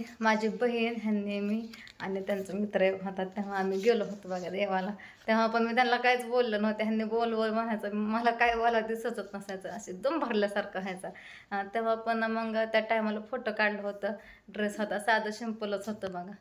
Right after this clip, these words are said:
तुम्हाला दाखवते. तर हा फोटो, असं दोन तीन फोटो होतं, पहिल्यांदाच काढला होता, तेव्हा पण लय भीती वाटत होती. ह्यांनी खांद्यावर हात टाकला, तर दिसणं उडाले.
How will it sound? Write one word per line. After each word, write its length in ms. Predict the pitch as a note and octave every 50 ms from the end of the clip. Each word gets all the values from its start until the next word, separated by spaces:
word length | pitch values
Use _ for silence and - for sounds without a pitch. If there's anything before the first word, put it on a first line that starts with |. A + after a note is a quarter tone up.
| _ -
तुम्हाला 340 | - - G3+ F#3 F#3 F#3
दाखवते. 800 | - F3+ G3+ G#3+ G#3 - - - F3+ F3+ - - - - - - - - - - - - -
तर 80 | G#3
हा 200 | G#3+ G#3+ B3+ C4+
फोटो, 400 | B3+ - - C4+ B3+ A3+ - - G#3+ A3+ G#3+ - -
असं 320 | G#3+ G#3+ A3+ G#3+ - A3+
दोन 220 | A#3 C4 C4+ C4+ B3+
तीन 200 | B3+ B3+ A#3+ A3+
फोटो 280 | - C4+ C4+ - A3
होतं, 200 | G#3 G3+ G3+ G3+
पहिल्यांदाच 640 | G3+ - A3+ A#3 A#3 G#3+ G#3+ G#3 G3 G3 F#3+ - -
काढला 320 | - G#3+ G#3 G3 F#3+ F#3+
होता, 360 | F#3 F#3+ F#3+ F#3+ - F#3+ G#3 G#3 - - - - - _ -
तेव्हा 200 | G#3 G3+ G#3 G3+
पण 160 | G3+ G3+ G3
लय 180 | G3 G3+ G#3 G3+
भीती 260 | F#3+ A#3+ B3 - A3
वाटत 340 | G3+ G3 F#3+ F#3+ G3 - -
होती. 220 | F#3+ F#3+ - -
ह्यांनी 280 | A3 G#3+ A#3+ A#3 A#3 A#3+ A#3+ -
खांद्यावर 360 | - D4 D4+ B3 B3 B3 B3
हात 120 | C4+ A#3+ A#3+ -
टाकला, 300 | B3+ C4 B3+ B3+ A#3 A3+
तर 260 | G#3+ A3 A3+ B3+ C4+
दिसणं 400 | B3 G#3 A3 B3+ B3 - A#3 A3+
उडाले. 420 | A3 A3+ A3+ G#3 G3+ G3+ G3 G#3+